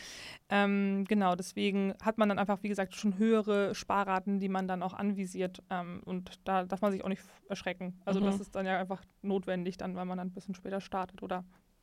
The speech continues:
Speaker 1: mehrere Jahrzehnte später startet,
Speaker 2: Mhm.
Speaker 1: um es jetzt direkt zu sagen.
Speaker 2: Ähm, lass uns das Gleiche noch mal umkehren. Lass uns mal die gleiche Rate angucken und schauen, was am Ende dabei rauskommt. Also wir gehen jetzt mal von einer Rate von zweihundert Euro im Monat aus.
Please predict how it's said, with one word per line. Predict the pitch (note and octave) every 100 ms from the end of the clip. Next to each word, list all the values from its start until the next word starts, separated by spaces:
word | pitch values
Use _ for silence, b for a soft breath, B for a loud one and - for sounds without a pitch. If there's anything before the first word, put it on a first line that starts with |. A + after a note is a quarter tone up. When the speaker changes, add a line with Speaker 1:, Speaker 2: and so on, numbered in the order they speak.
| _
Speaker 1:
mehrere | G#3 G#3 G3+
Jahrzehnte | F#3 F#3 G3 F3+
später | F#3 - F#3
startet, | - - - -
Speaker 2:
Mhm. | F3 F3+ F3+
Speaker 1:
um | G3
es |
jetzt | F#3 F#3 -
direkt | G3 F3+
zu | -
sagen. | F#3 F#3+ F#3 - B B B B B F#3+
Speaker 2:
Ähm, | F#3+ F#3
lass | A3
uns | A#3+
das | - G3+
Gleiche | - F#3+ D4+ B3
noch | A3
mal | A3+ G3+
umkehren. | - G#3 C4+ G#3+ G3+ G3
Lass | F#3+ G3
uns | G3+
mal | - F#3
die | F#3
gleiche | F#3 F#3+ G3
Rate | F3 G#3 F3+
angucken | F3+ F#3 F3+
und | E3+
schauen, | F3 F3 E3+
was | E3+
am | E3+
Ende | E3 E3+
dabei | D#3 D#3
rauskommt. | D3 D3 - D#3 D#3+
Also | C3+ F3 E3+
wir | F3
gehen | F3 G3
jetzt | F#3
mal | F3+
von | F3 E3+
einer | E3
Rate | F3 F3+
von | - E3+
zweihundert | - F3 F#3+ F3+ E3
Euro | E3 E3
im | E3
Monat | E3 D#3+ D3+ -
aus. | D3 D#3+